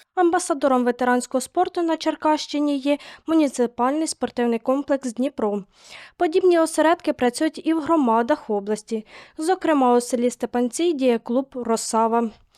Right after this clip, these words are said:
який реалізує програми реабілітації ветеранів за грантовою підтримкою,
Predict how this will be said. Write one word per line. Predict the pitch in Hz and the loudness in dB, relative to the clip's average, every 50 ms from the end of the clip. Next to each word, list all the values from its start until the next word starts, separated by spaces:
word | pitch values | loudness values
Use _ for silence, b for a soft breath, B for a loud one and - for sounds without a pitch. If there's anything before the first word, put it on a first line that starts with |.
| B B B B B | B B B B B
який | 339 339 339 339 330 | -4 0 2 2 4
реалізує | 302 285 269 262 254 262 247 233 311 339 349 | 4 4 2 4 2 2 2 2 0 0 0
програми | 339 - 349 320 294 320 330 320 320 311 | 0 -2 -2 -2 0 0 0 2 2 4
реабілітації | 311 302 302 277 277 294 302 294 302 294 294 285 - 294 262 | 4 4 4 2 2 0 0 2 2 2 2 2 0 0 0
ветеранів | 269 277 269 277 269 277 277 277 269 277 277 254 B B B B B | 0 0 0 0 0 2 2 2 2 0 -2 -4 B B B B B
за | - 320 370 359 | -2 0 2 2
грантовою | 277 220 214 220 226 233 233 - 320 311 311 277 240 220 | 2 0 -2 0 0 0 0 -2 -2 0 0 0 0 0
підтримкою, | - 226 220 - 233 233 233 233 - 254 240 214 247 240 | -2 -4 -4 -2 0 0 0 0 0 -2 -2 0 -2 -4